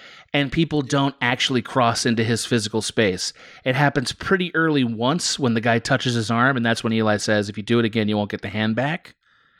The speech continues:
And he slices the dude's arm off with that insane blade that he's got. Right? So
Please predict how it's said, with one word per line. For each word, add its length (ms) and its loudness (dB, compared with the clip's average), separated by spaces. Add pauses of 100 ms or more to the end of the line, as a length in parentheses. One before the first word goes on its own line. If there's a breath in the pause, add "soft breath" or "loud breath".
(160 soft breath)
And 100 2
he 80 2
slices 460 0
the 80 -4
dude's 260 -2
arm 240 2
off 220 -2
with 140 -2
that 160 0
insane 440 -2
blade 280 2
that 80 -8
he's 120 -10
got. 300 -10 (760 soft breath)
Right? 240 2
So 440 0